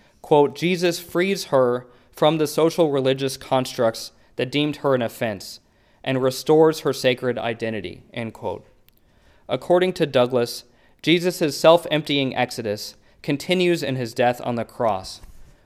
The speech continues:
which she understands as, quote, "a triumph over all that denies life," end quote.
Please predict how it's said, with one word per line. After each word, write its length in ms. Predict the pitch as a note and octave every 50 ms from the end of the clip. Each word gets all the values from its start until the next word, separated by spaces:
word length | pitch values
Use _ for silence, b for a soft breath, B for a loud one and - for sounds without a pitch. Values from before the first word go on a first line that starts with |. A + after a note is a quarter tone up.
| b b
which 180 | - C#3+ D3 C#3+
she 220 | - D#3+ D#3 D3
understands 680 | - C#3 D3+ D#3 D#3 D3 - - - C#3 C3+ C3 B2+ B2
as, 240 | - C3+ C3 B2 B2+
quote, 340 | - - - C#3+ C#3 C3+ C3+
"a 100 | C3+ B2+
triumph 560 | B2+ - - - - D#3+ E3 D#3+ D#3+ D#3+ D#3+ -
over 300 | - C#3+ C3+ C3+ C3 A#2+
all 280 | - B2+ C#3 C#3 C#3+ C#3+
that 180 | C#3 C#3 B2 -
denies 480 | B2+ A#2 A#2 A2+ A2 A2+ A2+ G#2+ -
life," 460 | - G#2+ G#2+ G2+ F#2+ F2 - - - _ -
end 180 | A#2 A2+ A2
quote. 340 | - - - G2+ F#2 - _